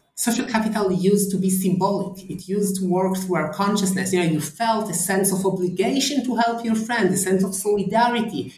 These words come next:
You felt you owe this person something. You must help him in return. All this still exists, but now it's also material. So once somebody clicked like or follow,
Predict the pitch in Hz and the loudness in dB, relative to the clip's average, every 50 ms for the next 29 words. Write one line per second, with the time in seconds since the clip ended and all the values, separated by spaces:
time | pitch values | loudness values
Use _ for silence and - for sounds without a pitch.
0 | _ - 175 175 - 220 220 220 220 220 220 220 220 240 277 285 277 208 - 190 | _ -8 -6 -4 -2 0 0 2 2 2 2 2 2 0 0 0 0 -2 -2 -4
1 | - - 160 170 170 - - 170 143 143 - 151 147 - - 156 139 135 - - | -6 -6 -4 -2 -2 -2 0 0 0 0 0 -2 -2 0 2 2 2 2 0 -2
2 | 131 127 127 123 - - - _ - 165 175 180 190 185 190 190 - - - - | -4 -4 -4 -4 -6 -8 -14 _ -10 -8 -4 -2 0 0 0 0 -2 -6 -12 -8
3 | 185 190 190 - 196 190 190 185 185 185 185 185 180 180 185 - - - 220 220 | -6 -4 -4 -2 -2 0 0 2 2 4 4 2 2 0 -4 -8 -8 -6 -4 -2
4 | 220 - - - - - _ _ _ _ _ _ _ _ _ _ _ _ _ _ | -2 -2 -2 -6 -10 -16 _ _ _ _ _ _ _ _ _ _ _ _ _ _
5 | _ _ - 233 269 277 - 277 277 285 - - - - - - - 240 240 233 | _ _ -8 -4 -2 0 0 0 0 0 -2 -4 -6 -10 -10 -6 -2 0 0 0
6 | - - - 254 254 185 180 - - - - - 170 170 - 196 214 254 285 233 | 0 0 0 0 0 0 0 0 -2 -6 -6 -6 -6 -6 -4 -2 0 0 2 0
7 | - - - - - - - _ - 180 180 196 208 202 208 208 220 202 190 190 | 0 -2 -4 -4 -6 -10 -16 _ -12 -8 -2 0 2 2 2 2 0 0 2 2
8 | 185 185 214 254 247 226 196 147 123 110 - - - - - _ _ _ _ _ | 2 0 0 0 2 2 0 0 -2 -2 -4 -6 -8 -12 -14 _ _ _ _ _
9 | _ _ _ _ _ - - 185 185 185 185 185 214 220 233 240 240 - 247 - | _ _ _ _ _ -6 -2 -2 -2 -2 -2 -2 0 0 0 0 0 0 -2 -4
10 | - - - 196 202 208 196 202 196 185 170 - - - - 196 208 208 202 190 | -6 -6 -4 -2 -2 0 0 0 0 0 -2 -4 -6 -6 -2 0 2 2 0 -2
11 | - - 180 170 180 180 185 185 185 165 147 - - 190 202 214 233 262 277 294 | -6 -6 -4 0 0 2 2 2 0 0 -2 -4 -4 -2 0 0 2 2 0 0
12 | 370 359 - | -2 -4 -8